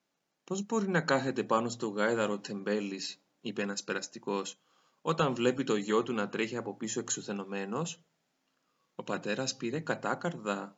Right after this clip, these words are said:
τα λόγια του περαστικού, κατέβηκε από το γάιδαρο και έβαλε το γιο του να καθίσει. Δεν είχαν προχωρήσει και πολύ, όταν μια γυναίκα είπε,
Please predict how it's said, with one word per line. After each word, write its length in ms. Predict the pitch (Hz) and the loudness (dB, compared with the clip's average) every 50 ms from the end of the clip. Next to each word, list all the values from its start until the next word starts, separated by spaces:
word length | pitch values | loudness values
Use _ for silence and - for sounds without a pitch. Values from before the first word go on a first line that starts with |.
| _ _ _ | _ _ _
τα 120 | - 107 | 0 2
λόγια 220 | 104 104 101 101 101 | 2 2 2 2 0
του 80 | 104 | -2
περαστικού, 800 | 95 104 98 98 - - - - - - 104 104 104 117 170 - _ _ _ _ _ _ _ _ | -4 -6 -6 -4 -6 -10 -10 -12 -14 -12 -10 -8 -8 -8 -10 -14 _ _ _ _ _ _ _ _
κατέβηκε 480 | - 117 - 113 117 135 165 170 180 | -10 -2 2 2 4 4 4 2 2
από 200 | 160 131 127 123 | 2 2 0 -2
το 100 | - 120 | -2 -2
γάιδαρο 560 | 107 107 110 117 123 123 135 143 160 196 214 - _ _ _ | -2 2 2 4 4 4 2 0 -2 -4 -6 -10 _ _ _
και 120 | - 123 | 0 2
έβαλε 260 | 123 131 139 139 147 | 2 2 2 0 0
το 80 | 147 123 | 0 -2
γιο 220 | 107 101 110 110 | -2 0 0 -2
του 100 | 110 123 | 0 -2
να 80 | 120 117 | -4 -4
καθίσει. 560 | 120 117 104 - - 95 87 - - - - _ _ _ _ _ _ _ _ _ _ _ _ _ _ _ _ _ _ _ _ _ _ _ _ _ _ - | -4 -6 -8 -8 -8 -6 -4 -2 -2 -2 -4 _ _ _ _ _ _ _ _ _ _ _ _ _ _ _ _ _ _ _ _ _ _ _ _ _ _ -2
Δεν 140 | 110 127 175 | 2 4 4
είχαν 240 | 202 196 208 196 165 | 4 4 4 2 2
προχωρήσει 520 | 147 135 - 131 113 107 117 120 120 110 | 2 0 2 4 4 4 4 2 0 0
και 120 | 101 104 | -2 -4
πολύ, 500 | - 101 98 95 95 107 147 196 240 - - _ | -2 -2 -2 -2 -2 -2 -2 -4 -4 -6 -10 _
όταν 240 | - 165 175 170 170 | -4 2 2 4 6
μια 120 | 170 175 | 6 6
γυναίκα 380 | 170 165 156 160 170 165 165 165 | 6 6 4 4 2 2 2 2
είπε, 480 | 170 165 165 165 165 156 156 - - | 2 2 4 4 4 4 2 0 -6